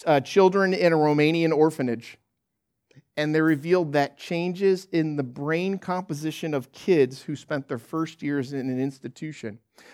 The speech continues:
versus those who were randomly taken and assigned to loving foster care. And the findings add evidence that early childhood experiences can have lasting impacts on the brain,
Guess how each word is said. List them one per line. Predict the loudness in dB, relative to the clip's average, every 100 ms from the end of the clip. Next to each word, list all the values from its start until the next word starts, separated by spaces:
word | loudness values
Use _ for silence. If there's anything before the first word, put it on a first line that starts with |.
| -4
versus | -2 -2 -4 -6
those | 0 2 2 2
who | 0
were | 0
randomly | 0 -2 -2 -4 -8 -10 -10 -10 _ _ _ _ _
taken | -2 0 0 -4
and | -2 -4
assigned | -6 -4 -2 -2 -4
to | -4
loving | -2 -2 -4 -8
foster | -8 -10 -10 -14
care. | -12 -12 -14 _ _ _ _ _ _ _ _ _ _ _ _ _ _ -10
And | -4 -4
the |
findings | -2 -2 0 0 0 -2 -4 2
add | 4 4
evidence | 2 2 0 0 -4
that | -4 -4
early | -2 -2 -2 -4
childhood | -2 0 0 0 -2
experiences | -4 -6 -6 -4 -4 -6 -10 -12
can | -8 -6
have | -4 -4
lasting | -2 0 -2 -4 -8 -6
impacts | -8 -8 -6 -6 -6 -6
on | -4 -4
the |
brain, | -6 -4 -2 0 -2 -4